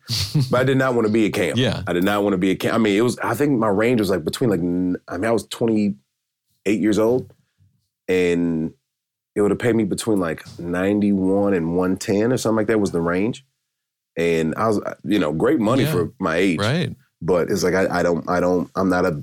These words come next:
Speaker 2: I'm not a beer guy. I'm not a
Speaker 1: Right.
Speaker 2: sales guy.
Speaker 1: Right.
Speaker 2: You know?
Speaker 1: Wow. So then you said no to that job. They laid you off. They brought you back, said forty thousand. You said no to that. And then, you, but you were making enough to just kinda keep yourself going doing stand-up.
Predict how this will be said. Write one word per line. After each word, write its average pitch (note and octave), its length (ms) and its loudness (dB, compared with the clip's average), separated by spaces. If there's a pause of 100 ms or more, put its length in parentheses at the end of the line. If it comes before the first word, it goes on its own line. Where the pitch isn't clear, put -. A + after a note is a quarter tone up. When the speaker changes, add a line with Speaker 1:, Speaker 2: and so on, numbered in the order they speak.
Speaker 2:
I'm F#2 100 -2
not G2 140 0
a E2 120 -2 (100)
beer G2+ 240 2
guy. D2 260 -4
I'm E2 100 -2
not E2 80 0
a - 40 0
Speaker 1:
Right. D#2 60 -2
Speaker 2:
sales F#2+ 400 0
guy. C#2+ 220 -4
Speaker 1:
Right. G2 420 -4 (460)
Speaker 2:
You D#2+ 140 -2
know? E2+ 280 -2
Speaker 1:
Wow. A2+ 400 -4
So C#3+ 180 -2
then C#3+ 160 0
you C#3 140 0
said B2+ 320 -2
no C3+ 360 2
to C#3 180 -4
that A2+ 240 0
job. A2 380 -2
They A#2 120 -2
laid B2 260 -2
you B2 120 0
off. G#2+ 160 -2
They A2+ 80 -2
brought A2 240 0
you A2+ 80 -2
back, G#2 200 -2
said G2+ 160 -6
forty C3 220 -2
thousand. G#2+ 400 -2
You G#2 100 -2
said G2+ 260 -4
no A2+ 360 2
to A2+ 180 -6
that. G2 380 -2 (340)
And B2 140 -2
then, A2+ 120 2
you, A2+ 80 0 (140)
but C3 320 -4
you C3+ 260 -2
were C3+ 120 2
making C3+ 340 0
enough A#2+ 240 0
to - 80 -4
just A#2 280 -2
kinda A#2 240 0 (140)
keep C3 220 -2
yourself A2 280 -2
going A#2 280 2
doing G2 240 0
stand-up. C3 520 -4